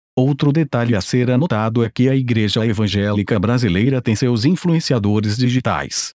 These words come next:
Praticamente em todas as regiões de nosso país há crentes que se tornaram membros de diferentes denominações depois de assistir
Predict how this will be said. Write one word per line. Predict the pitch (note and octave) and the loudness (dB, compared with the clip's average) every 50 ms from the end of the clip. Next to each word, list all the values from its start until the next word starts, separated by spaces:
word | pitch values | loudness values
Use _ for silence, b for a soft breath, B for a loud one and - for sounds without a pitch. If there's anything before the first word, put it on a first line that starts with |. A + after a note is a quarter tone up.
| _ _ _ | _ _ _
Praticamente | - C3 C#3+ C#3+ - C#3 - C3+ A2+ G2+ G#2 G#2+ - - | -2 -2 0 0 -2 0 0 2 2 2 2 2 0 2
em | A#2+ A#2 G#2+ | 0 0 2
todas | - A#2+ A2+ A#2+ A2+ A#2 A2+ G#2 | 0 0 0 2 2 2 2 2
as | A2+ G#2 - | 2 0 -2
regiões | - C3 C3 A2 F2+ G2 A#2 A2+ G#2+ A2 G#2 G2 | -2 -2 -2 0 0 0 0 2 2 0 0 0
de | G#2 A2+ A2 | 0 0 2
nosso | G#2 G2+ G2 - B2+ A2 | 2 0 0 -2 -4 -2
país | - C3 G#2 G2 G2+ A2+ G#2+ A2 | -2 0 2 2 2 2 2 0
há | C#3 C3+ | -2 -2
crentes | - A2+ A#2 A2 - A#2+ G#2 - | -2 -2 -2 0 0 -2 -4 -2
que | - - D3 | -2 -2 0
se | C#3+ - B2 | 0 0 -2
tornaram | A2 - D#3+ D3+ C3+ A2+ G2+ G2+ G2+ G#2 G#2+ G#2 F2+ | 0 0 0 0 0 0 0 0 0 0 0 0 0
membros | F2 F2+ A#2 C#3+ D3 C#3+ C#3+ B2 | 2 2 2 2 2 2 0 0
de | A#2 B2+ C#3 | 0 0 0
diferentes | C3+ D#3+ F3+ - E3+ B2 G2 G#2+ B2+ C#3 - D#3+ C3 | 0 0 0 0 0 0 2 2 0 0 0 0 0
denominações | C3+ C#3 C3 C3+ C3 C3 A#2+ A2+ A2 - - B2 A#2+ A#2 G#2 | 2 2 2 4 4 4 2 2 0 0 0 0 0 2 2
depois | A#2+ C#3 - - A#2+ A2+ G#2 G2 | 0 0 2 2 2 2 2 0
de | G#2+ A#2 | 0 -2
assistir | A#2 - - C#3+ B2+ - - - B2 F2 - | -4 -2 -2 -4 -4 -2 -2 0 0 0 -2